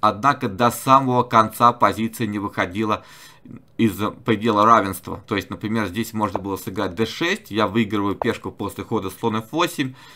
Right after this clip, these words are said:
но белые получают мощнейшую контруигру за счет активных ладей. То есть здесь я могу побить на Д шесть, но ладья А четыре, это пешка под боем. В каких-то вариантах ладья на поле А шесть зайдет.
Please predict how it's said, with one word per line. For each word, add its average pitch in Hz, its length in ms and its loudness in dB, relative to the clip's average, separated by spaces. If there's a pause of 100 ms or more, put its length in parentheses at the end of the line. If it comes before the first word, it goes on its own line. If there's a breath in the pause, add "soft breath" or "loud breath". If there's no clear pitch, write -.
(180 loud breath)
но 120 200 0
белые 120 320 2
получают 110 560 -2
мощнейшую 107 680 -2
контруигру 110 600 -2
за 95 100 0
счет - 220 -6
активных 98 500 -8
ладей. 104 500 -4 (480 loud breath)
То 92 60 -6
есть 92 120 -4
здесь 104 240 -2
я 95 60 -10
могу 95 240 -6
побить 104 420 -2
на 113 120 -6
Д 127 120 -6
шесть, - 400 -4
но 120 100 -2
ладья 110 320 0
А 107 60 0
четыре, 160 500 -4
это - 300 -6
пешка - 380 -6
под 107 260 0
боем. 147 420 -2 (360 loud breath)
В - 60 -20
каких-то 131 380 -2
вариантах 113 460 0
ладья 107 260 0
на 98 120 0
поле 101 260 -2
А 101 60 -2
шесть 156 320 -4
зайдет. 117 480 -2